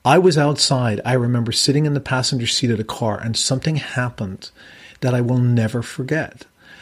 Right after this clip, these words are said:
And that was, the car was parked in front, there was a crosswalk.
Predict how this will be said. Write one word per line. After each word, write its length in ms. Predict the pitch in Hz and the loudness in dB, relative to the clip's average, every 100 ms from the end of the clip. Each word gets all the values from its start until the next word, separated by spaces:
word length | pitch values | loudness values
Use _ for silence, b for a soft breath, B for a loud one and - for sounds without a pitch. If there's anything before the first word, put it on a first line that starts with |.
| B | B
And 140 | - 127 | -4 0
that 140 | 127 | 2
was, 440 | 135 135 117 - - _ _ - | 4 4 4 0 -4 _ _ -6
the 60 | |
car 340 | 135 - 147 160 | -4 2 4 6
was 180 | 165 | 4
parked 480 | - - 123 127 - - | 0 0 0 0 -4 -4
in 120 | 131 | -4
front, 280 | 117 143 135 | 0 0 4
there 80 | 139 | 4
was 160 | 127 127 | 2 0
a 40 | |
crosswalk. 680 | - 127 113 - 143 170 | -2 -2 -2 -2 -4 -4